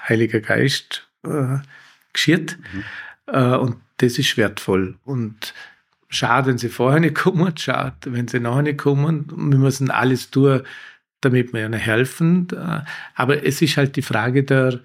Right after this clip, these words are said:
Speaker 1: äh, also bei uns sieht man, in unserer Gegend sieht man halt in der alemannischen, was bringt's, oder?
Speaker 2: Mhm.
Speaker 1: Und, äh,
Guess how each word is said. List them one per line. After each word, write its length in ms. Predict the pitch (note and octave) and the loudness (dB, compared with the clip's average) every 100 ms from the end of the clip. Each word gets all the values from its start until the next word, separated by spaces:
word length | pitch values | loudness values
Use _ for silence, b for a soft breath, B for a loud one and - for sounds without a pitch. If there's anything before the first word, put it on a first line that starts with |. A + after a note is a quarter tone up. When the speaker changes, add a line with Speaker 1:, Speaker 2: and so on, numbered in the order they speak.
| B B B B _ | B B B B _
Speaker 1:
äh, 40 | - | -14
also 1040 | - F#3+ C#3+ C3+ C3+ - - - A#2+ A#2+ | -12 -8 -4 -2 -2 -6 -4 -2 0 2
bei 100 | B2 | 2
uns 140 | C3 | 2
sieht 180 | C3+ C3+ | 2 2
man, 100 | B2+ | 2
in 60 | B2+ | 2
unserer 240 | B2+ B2+ | 2 0
Gegend 260 | A#2+ B2+ B2+ | 2 2 2
sieht 240 | C3+ B2+ | 0 0
man 140 | C3 B2+ | 0 0
halt 180 | B2+ | -2
in 100 | B2 | -2
der 100 | A#2+ | -4
alemannischen, 600 | A#2+ A#2+ A#2+ C3 A#2+ C#3 | -2 -2 0 0 0 -2
was 140 | A#2+ - | -4 -2
bringt's, 520 | C#3 D#3+ D3+ - - | 0 2 0 -4 -6
oder? 260 | F#2 D3+ E3+ | -2 -2 -2
Speaker 2:
Mhm. 400 | - A#2 A2 B2+ - - | -4 -2 -2 -4 -10 -2
Speaker 1:
Und, 460 | C3 B2 B2 B2 | 0 2 0 -2
äh, 180 | - | -2